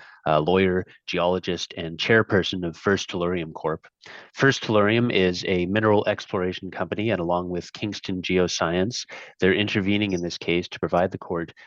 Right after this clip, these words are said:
with their unique perspective on these important issues. Uh, so Tony,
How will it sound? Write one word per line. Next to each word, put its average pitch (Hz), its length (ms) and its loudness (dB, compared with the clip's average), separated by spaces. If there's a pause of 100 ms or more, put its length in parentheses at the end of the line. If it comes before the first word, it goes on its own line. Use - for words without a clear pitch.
(140)
with 80 140 -6
their 85 160 2
unique 85 400 -4
perspective 80 580 -4 (300)
on 80 140 -2
these 80 280 0
important 80 440 -4
issues. - 440 -10 (580)
Uh, - 100 -8
so 92 140 -6
Tony, 113 420 2